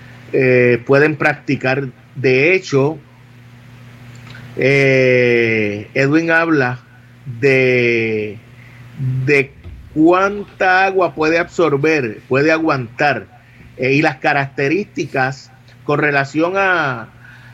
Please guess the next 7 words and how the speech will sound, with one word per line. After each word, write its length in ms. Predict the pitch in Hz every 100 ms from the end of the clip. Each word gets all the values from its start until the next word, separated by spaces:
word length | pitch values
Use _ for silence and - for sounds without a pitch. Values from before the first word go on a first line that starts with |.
| - -
a 160 | 147 156
ese, 1200 | 180 - 202 190 175 156 143 135 123 113 110 120 131
a 140 | 135
ese 1040 | 147 160 185 180 165 147 135 117 110 104 - -
ámbito, 580 | 165 175 151 131 113 101 - - - -
eh, 420 | 127 127 123 123 120
del 840 | 139 135 131 127 123 120 120 117